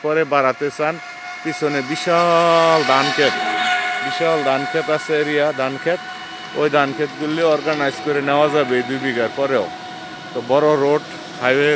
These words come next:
রোড, হাইওয়ে রোডের ফেস ধরা একদম, এই যে বিশাল ফেসটা ধরে। আর এই যে এটা হচ্ছে দালান বাজার, এই যে দালান বাজার, এখান থেকে দালান বাজার, এই যে গাড়িটা আসতেছে, এটাই দালান বাজার।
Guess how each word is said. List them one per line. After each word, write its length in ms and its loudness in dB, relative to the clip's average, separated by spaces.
রোড, 180 -2
হাইওয়ে 300 0
রোডের 400 0
ফেস 200 2
ধরা 280 4
একদম, 240 -2
এই 160 -2
যে 160 -4
বিশাল 560 0
ফেসটা 340 -4
ধরে। 200 -2
আর 160 0
এই 100 -4
যে 140 -2
এটা 140 -6
হচ্ছে 260 -8
দালান 320 -2
বাজার, 280 -2
এই 140 -2
যে 160 -6
দালান 320 -6
বাজার, 260 -8
এখান 260 -6
থেকে 180 -4
দালান 320 0
বাজার, 320 -2
এই 80 -10
যে 140 -4
গাড়িটা 360 -4
আসতেছে, 420 -6
এটাই 280 -2
দালান 240 0
বাজার। 260 -4